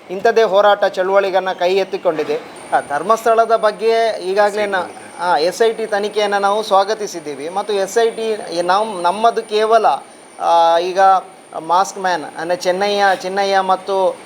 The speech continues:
ಅವರು ಕೊಟ್ಟ ದೂರಿನ ಆಧಾರದಲ್ಲಿ ಮಾತ್ರ ಅಲ್ಲ, ನಾವು ಈ ಹಿಂದೆಯೂ ಕೂಡ ವೇದವಲ್ಲಿ ಪ್ರಕರಣ, ಪದ್ಮಲತಾ ಪ್ರಕರಣ, ಆನೆ ಮಾವುತನ ಪ್ರಕರಣ, ಸೌಜನ್ಯ ಪ್ರಕರಣ ಇವೆಲ್ಲವನ್ನು ಕೂಡ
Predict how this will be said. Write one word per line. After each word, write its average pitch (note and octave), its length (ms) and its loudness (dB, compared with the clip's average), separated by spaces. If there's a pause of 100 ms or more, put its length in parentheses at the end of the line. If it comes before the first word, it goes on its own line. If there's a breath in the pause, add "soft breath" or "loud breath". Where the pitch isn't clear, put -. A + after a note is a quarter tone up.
(140)
ಅವರು F#3 240 4
ಕೊಟ್ಟ G#3+ 260 0
ದೂರಿನ G3+ 380 0
ಆಧಾರದಲ್ಲಿ F#3 560 2
ಮಾತ್ರ F3 340 2
ಅಲ್ಲ, D3 180 2
ನಾವು F3 360 2
ಈ G#3 280 -6
ಹಿಂದೆಯೂ G#3+ 340 2
ಕೂಡ G3+ 240 -2
ವೇದವಲ್ಲಿ F#3 460 0
ಪ್ರಕರಣ, E3 420 -2 (400)
ಪದ್ಮಲತಾ F#3 520 2
ಪ್ರಕರಣ, D#3+ 500 0 (500)
ಆನೆ F#3+ 280 2
ಮಾವುತನ F3+ 500 2
ಪ್ರಕರಣ, E3 500 0 (440)
ಸೌಜನ್ಯ G#3 420 0
ಪ್ರಕರಣ F3+ 400 0
ಇವೆಲ್ಲವನ್ನು G3 640 2
ಕೂಡ A3+ 220 0